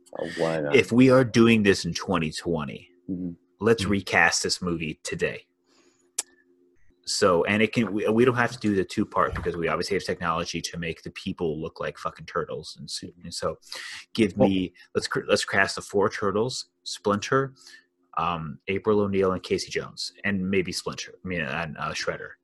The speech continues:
Speaker 2: So
Speaker 3: Wait,
Speaker 2: we
Speaker 3: are
Speaker 2: do
Speaker 3: we,
Speaker 2: the
Speaker 3: are we pretending the Michael Bay versions don't exist?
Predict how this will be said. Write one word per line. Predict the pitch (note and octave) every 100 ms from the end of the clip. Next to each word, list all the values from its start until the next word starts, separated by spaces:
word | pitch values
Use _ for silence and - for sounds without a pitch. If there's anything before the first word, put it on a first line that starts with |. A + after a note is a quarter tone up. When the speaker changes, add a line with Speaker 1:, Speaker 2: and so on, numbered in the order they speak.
| -
Speaker 2:
So | -
Speaker 3:
Wait, | E3 A#2+
Speaker 2:
we |
Speaker 3:
are | C3
Speaker 2:
do | C3
Speaker 3:
we, |
Speaker 2:
the | -
Speaker 3:
are | D3
we | C#3+ F3
pretending | F#3+ D#3+ - D3 D3+ D3
the | B2+
Michael | A2 A#2+ A#2+ A2
Bay | G2+ A2+
versions | G#2+ A#2 G2+ G#2+ G2+ -
don't | G#2+ G#2
exist? | G2 G#2 G#2 -